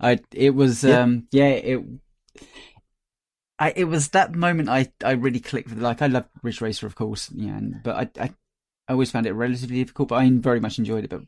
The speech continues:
Speaker 1: Rage Racer, and I think maybe aesthetically it's really odd because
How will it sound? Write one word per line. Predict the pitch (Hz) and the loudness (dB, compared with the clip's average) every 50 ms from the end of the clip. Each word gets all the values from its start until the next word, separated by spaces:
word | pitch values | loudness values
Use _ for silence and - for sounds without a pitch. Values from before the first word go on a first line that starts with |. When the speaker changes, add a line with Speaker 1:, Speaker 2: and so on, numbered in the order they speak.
| _ _ - | _ _ -16
Speaker 1:
Rage | - 117 135 147 160 156 - | -8 -2 0 0 0 0 -2
Racer, | 139 120 117 - - - - | -2 -2 -2 -4 -8 -4 0
and | 135 139 143 | 2 4 4
I | |
think | 143 143 - 190 196 - - - - - | 4 2 -2 -4 -4 -6 -8 -12 -6 -2
maybe | 135 131 135 139 143 143 139 139 - - - - - - _ _ _ - - _ _ - - _ _ - | 2 2 2 4 4 2 2 2 -2 -8 -20 -20 -20 -20 _ _ _ -20 -20 _ _ -20 -20 _ _ -4
aesthetically | 160 147 - - - 208 202 - 196 180 - 143 135 131 123 | -2 -2 -2 0 0 0 0 0 -4 -2 0 0 2 2 2
it's | - - - | -2 -4 -6
really | 120 113 113 117 - - | -6 -4 -4 -4 -6 -4
odd | 98 110 98 - - | -6 -8 -8 -6 -6
because | 135 117 - 139 123 - - | -6 -4 -4 -4 -6 -6 -12